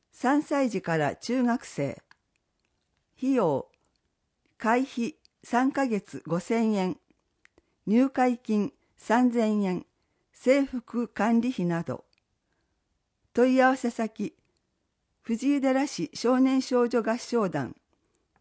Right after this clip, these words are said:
電話、零八零五三零四三二七五、高市。藤井寺市民音楽団員。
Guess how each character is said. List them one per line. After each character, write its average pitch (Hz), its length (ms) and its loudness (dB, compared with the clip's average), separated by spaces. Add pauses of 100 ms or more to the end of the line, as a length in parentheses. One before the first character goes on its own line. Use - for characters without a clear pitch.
電 233 320 2
話、 226 260 0 (500)
零 254 200 4
八 269 380 -4
零 165 320 0 (500)
五 277 260 2
三 254 380 0
零 202 260 0
四 170 320 0 (220)
三 262 420 2
二 262 240 4
七 196 360 -2
五、 180 320 -2 (360)
高 240 300 -4
市。 - 380 -10 (2000)
藤 285 380 0
井 240 40 -2
寺 160 420 2
市 - 220 -2
民 269 300 4
音 240 140 2
楽 247 260 -2
団 220 260 0
員。 135 280 -2